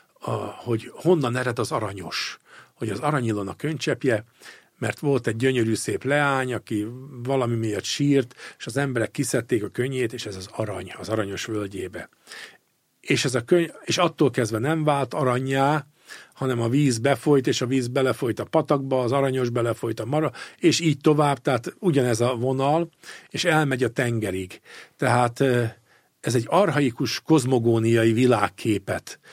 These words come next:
állít elénk. Eleken a svábok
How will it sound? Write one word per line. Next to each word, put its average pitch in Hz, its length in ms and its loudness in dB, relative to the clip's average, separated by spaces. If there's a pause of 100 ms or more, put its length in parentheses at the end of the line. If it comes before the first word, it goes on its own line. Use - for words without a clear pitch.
(280)
állít 113 540 0
elénk. 92 600 -6 (520)
Eleken 131 640 0
a 110 320 -4
svábok 127 840 -2